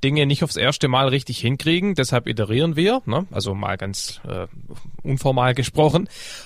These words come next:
Und, ähm, die Hardwerker kriegen dies aufs erste Mal richtig hin oder wie umgehen die dieses Problem? Was, was tun die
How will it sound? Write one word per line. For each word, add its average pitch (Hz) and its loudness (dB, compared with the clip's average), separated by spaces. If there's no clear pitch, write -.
Und, 165 4
ähm, 147 2
die 131 2
Hardwerker 190 2
kriegen 156 0
dies 165 0
aufs 160 -2
erste 151 2
Mal 139 4
richtig 147 0
hin 185 2
oder 196 0
wie 175 -2
umgehen 147 2
die 185 2
dieses 139 -2
Problem? 117 0
Was, - -2
was 160 0
tun 208 2
die 208 2